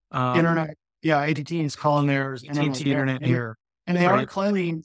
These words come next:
Speaker 2: A T and T is claiming that they're standalone. That's a part of that deployment for them.
Speaker 1: Exactly. I saw that too. So
Speaker 2: Yeah.
Speaker 1: what's interesting is they're offering a thirty megabit service for seven dollars a month.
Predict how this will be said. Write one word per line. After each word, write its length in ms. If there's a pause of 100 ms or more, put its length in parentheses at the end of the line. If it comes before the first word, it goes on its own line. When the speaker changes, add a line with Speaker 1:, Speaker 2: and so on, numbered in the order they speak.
(120)
Speaker 2:
A 100
T 120
and 100
T 140
is 140
claiming 440
that 240
they're 120
standalone. 760 (460)
That's 160
a 60
part 300
of 80
that 200
deployment 520
for 80
them. 180
Speaker 1:
Exactly. 580 (100)
I 100
saw 220
that 180
too. 260 (260)
So 420
Speaker 2:
Yeah. 180
Speaker 1:
what's 220
interesting 360
is 80
they're 140
offering 320
a 140
thirty 260
megabit 400
service 540
for 580 (180)
seven 360
dollars 340
a 40
month. 280